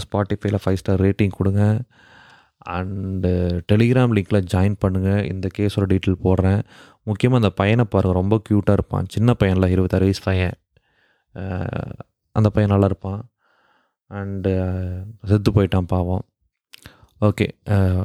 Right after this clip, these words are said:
மறக்காம Spotify-ல ஃபைவ் ஸ்டார் rating கொடுங்க. And, uh, keep supporting me. மறக்காம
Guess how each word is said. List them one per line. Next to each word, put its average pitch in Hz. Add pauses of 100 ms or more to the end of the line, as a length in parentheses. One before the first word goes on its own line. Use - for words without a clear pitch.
(260)
மறக்காம 104 (100)
Spotify-ல 104
ஃபைவ் 98
ஸ்டார் 98
rating 98
கொடுங்க. 104 (200)
And, 92
uh, 95
keep 110
supporting 98
me. 123 (100)
மறக்காம 95